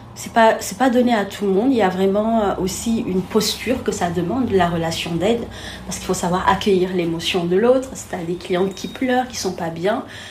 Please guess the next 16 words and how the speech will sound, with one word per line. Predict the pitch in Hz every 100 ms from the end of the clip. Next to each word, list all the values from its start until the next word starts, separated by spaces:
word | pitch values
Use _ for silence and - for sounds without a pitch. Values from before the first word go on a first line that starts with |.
| -
il | -
faut | 196
vraiment | 190 208 254
être | 196
bien | 185 180 226
ancré | 214 196 - 175
soi | 165 - - 220 233 302 - - - -
et | 202
avoir | 190 220
fait | - 254
le | 226
chemin | 220 - 226 247 269 -
avant | 196 190 190
d'aider | 190 175 185
des | 165
personnes. | 170 175 - 175